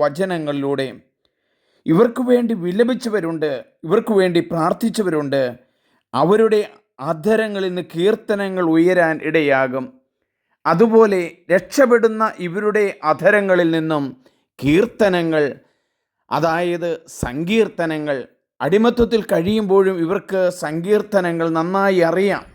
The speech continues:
അത് മുഴുവനും ഹൃദയസ്ഥമാക്കിയിട്ടുള്ള ഒരു ജനതയാണ്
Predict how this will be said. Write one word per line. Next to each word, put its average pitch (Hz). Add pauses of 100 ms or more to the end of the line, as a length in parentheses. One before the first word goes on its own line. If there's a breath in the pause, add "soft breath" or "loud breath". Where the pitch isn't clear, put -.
(500)
അത് 165
മുഴുവനും 202 (920)
ഹൃദയസ്ഥമാക്കിയിട്ടുള്ള 185
ഒരു 160
ജനതയാണ് 165